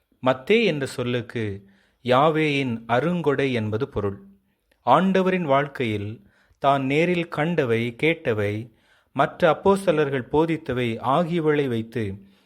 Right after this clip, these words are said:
ஆண்டவரின் வரலாற்றை இவர் வரைந்துள்ளார். யூதர்களாலும் யூதர்கள் அல்லாதவர்களாலும்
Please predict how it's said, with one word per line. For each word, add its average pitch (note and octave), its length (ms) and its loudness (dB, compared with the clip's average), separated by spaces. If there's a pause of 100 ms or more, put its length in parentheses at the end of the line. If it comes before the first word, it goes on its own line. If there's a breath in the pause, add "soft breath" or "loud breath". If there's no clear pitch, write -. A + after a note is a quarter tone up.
(140 soft breath)
ஆண்டவரின் F3+ 600 2
வரலாற்றை C3+ 560 2
இவர் A2 220 -2
வரைந்துள்ளார். G#2 640 -4 (500)
யூதர்களாலும் C3 880 2 (360 soft breath)
யூதர்கள் D#3 500 4
அல்லாதவர்களாலும் C3+ 1080 2